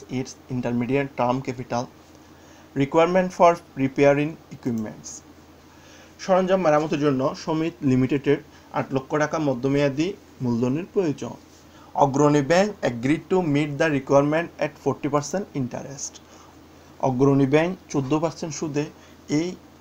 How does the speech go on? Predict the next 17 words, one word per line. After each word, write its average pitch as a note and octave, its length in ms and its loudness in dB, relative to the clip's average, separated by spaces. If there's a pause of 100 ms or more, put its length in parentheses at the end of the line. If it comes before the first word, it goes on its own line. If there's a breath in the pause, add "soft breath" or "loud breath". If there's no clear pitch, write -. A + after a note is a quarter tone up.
চাহিদাটি D3+ 500 -2
পূরণ C3+ 280 0
করার C3+ 200 2
জন্য D3 120 -2 (100)
রাজি C3 280 2
হয়েছে। - 320 -10 (640 loud breath)
The C#3 100 4 (120)
loan E3+ 160 2 (140)
should D#3+ 260 0 (200)
repay D#3 280 0 (180)
in E3+ 60 -4 (160)
next F3+ 240 -2 (200)
eight A#2+ 240 -4
years। - 240 -10 (560 loud breath)
এই E3+ 80 -2 (260)
ঋণটি E3+ 260 -6 (220)
পরবর্তী C3+ 460 4